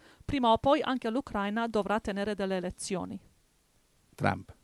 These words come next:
Speaker 1: Ha detto lui, sì.
Speaker 2: Quindi, come vedi, è una musica opposta a quella di
Speaker 1: Ah,
Speaker 2: Biden.
Speaker 1: molto opposta.
Speaker 2: Dice innanzitutto le elezioni, che vuol dire in modo elegante per dire:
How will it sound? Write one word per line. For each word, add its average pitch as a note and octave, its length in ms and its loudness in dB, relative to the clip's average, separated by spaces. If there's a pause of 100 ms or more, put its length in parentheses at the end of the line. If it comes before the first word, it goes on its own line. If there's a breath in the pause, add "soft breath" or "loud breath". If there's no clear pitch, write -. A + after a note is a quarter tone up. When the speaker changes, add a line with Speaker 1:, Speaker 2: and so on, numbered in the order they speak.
(120)
Speaker 1:
Ha G3+ 120 -8
detto G#3+ 300 0
lui, F#3+ 220 -2
sì. - 240 -14
Speaker 2:
Quindi, A#2 280 4
come C3 220 6
vedi, E3+ 200 4
è D3+ 40 2
una C#3 100 4
musica D3 680 4
opposta G#2+ 560 2
a F#2 40 -10
quella G#2+ 180 -2
di F#2+ 140 0
Speaker 1:
Ah, - 20 -4
Speaker 2:
Biden. F#3+ 220 2
Speaker 1:
molto A3+ 320 4
opposta. F3+ 500 0
Speaker 2:
Dice B2+ 280 4
innanzitutto D#3+ 1000 8
le C3+ 100 6
elezioni, B2+ 680 8
che A#2+ 100 0
vuol A#2 180 4
dire A2+ 220 2
in A2 80 2
modo B2 180 4
elegante A2+ 440 2
per G#2+ 160 0
dire: G#2+ 420 2